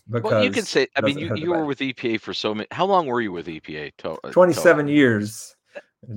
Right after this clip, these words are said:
Speaker 2: dealing with indoor air.
Speaker 1: I can see how that would actually stick and you'd still feel we.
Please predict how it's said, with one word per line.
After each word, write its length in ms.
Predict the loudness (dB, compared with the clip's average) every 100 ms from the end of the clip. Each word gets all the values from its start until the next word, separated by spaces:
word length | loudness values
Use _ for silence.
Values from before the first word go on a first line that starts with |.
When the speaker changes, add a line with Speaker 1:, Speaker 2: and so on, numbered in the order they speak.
| -2
Speaker 2:
dealing 360 | 0 0 0
with 140 | -2 -2
indoor 360 | -2 0 -2
air. 340 | -2 -4 -8 -14 _ _ _ -14
Speaker 1:
I 40 |
can 120 | -12
see 180 | -6 -2
how 140 | 0
that 180 | 2 0
would 180 | -2 -4
actually 460 | 0 0 -2 -8 -10
stick 340 | -6 -6 -4
and 120 | -10
you'd 140 | -12 -12
still 200 | -10 -10
feel 300 | -12 -14 -12
we. 300 | -12 -14